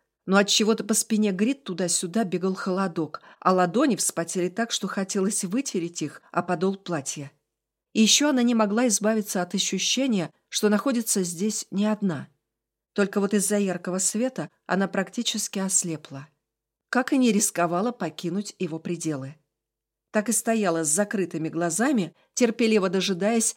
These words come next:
когда и эти мучения подойдут к концу. И в голове пульсировала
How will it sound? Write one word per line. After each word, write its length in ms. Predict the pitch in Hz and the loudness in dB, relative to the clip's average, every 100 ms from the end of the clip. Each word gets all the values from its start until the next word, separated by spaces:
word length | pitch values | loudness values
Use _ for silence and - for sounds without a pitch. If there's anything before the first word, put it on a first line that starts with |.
| _ | _
когда 320 | 208 190 214 | 0 4 4
и 240 | 208 - 220 | 4 4 4
эти 240 | 180 180 | 4 0
мучения 520 | 165 175 - 185 220 | -4 -2 -2 0 0
подойдут 540 | 269 190 170 156 160 160 | -2 -4 -4 -4 -6 -10
к 60 | |
концу. 560 | - 170 160 - 147 - _ _ _ _ _ _ _ | -8 -8 -6 -6 -8 -12 _ _ _ _ _ _ _
И 120 | - | 2
в 80 | 214 | 2
голове 360 | 208 226 233 311 | 6 6 6 4
пульсировала 680 | 220 202 - 240 226 220 | 2 0 2 0 2 2